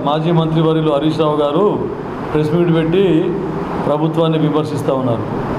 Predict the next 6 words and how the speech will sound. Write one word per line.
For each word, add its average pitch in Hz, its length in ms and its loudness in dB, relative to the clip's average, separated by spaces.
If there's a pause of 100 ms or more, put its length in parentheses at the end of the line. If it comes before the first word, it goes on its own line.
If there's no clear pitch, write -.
(300)
గగ్గోలు 165 300 2
పెడతా 156 260 2
ఉన్నారు. 120 480 -2 (1700)
ఏదో 165 100 4
అదేమంటారు 170 520 2
చూడు, 160 300 0